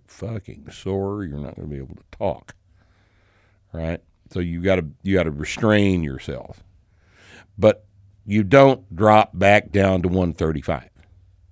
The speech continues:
'cause that's just not necessary, all right? Okay. <clears throat> Uh,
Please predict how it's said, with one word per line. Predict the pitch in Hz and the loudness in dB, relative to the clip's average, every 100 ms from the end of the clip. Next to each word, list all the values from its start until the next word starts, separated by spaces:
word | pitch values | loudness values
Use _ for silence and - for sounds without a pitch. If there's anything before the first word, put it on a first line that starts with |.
| _ - | _ -8
'cause | 90 | -2
that's | 95 95 | -2 -2
just | - - 101 90 | -10 0 0 0
not | 85 73 76 | -8 -8 -10
necessary, | 71 - - - - _ _ _ _ _ _ _ _ _ _ | -14 -14 -20 -20 -20 _ _ _ _ _ _ _ _ _ _
all | 80 | -12
right? | 78 - - _ _ _ _ _ _ _ _ _ _ _ _ 143 | -10 -12 -18 _ _ _ _ _ _ _ _ _ _ _ _ 0
Okay. | 160 143 110 - _ - _ - | 2 4 2 0 _ -20 _ -8
<clears throat> | - - 120 - _ _ _ _ _ _ _ _ _ _ _ _ _ _ - | -4 -2 -4 -12 _ _ _ _ _ _ _ _ _ _ _ _ _ _ 2
Uh, | 135 147 151 151 151 147 147 147 147 143 143 143 139 139 | 8 10 10 10 10 10 10 10 8 8 8 6 6 4